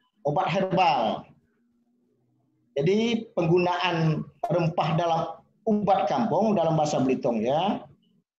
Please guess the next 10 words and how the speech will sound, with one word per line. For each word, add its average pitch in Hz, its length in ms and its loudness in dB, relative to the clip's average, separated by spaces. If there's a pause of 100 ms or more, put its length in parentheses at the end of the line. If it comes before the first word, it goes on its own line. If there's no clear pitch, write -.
(220)
dapat 151 320 0
diracik 208 560 0 (720)
dengan 165 320 0
rempah 175 400 -2
lain 160 480 2
atau 165 280 0
bahan 165 280 0
lain 160 720 0 (1040)
selain 151 320 -2
rempah. 143 640 0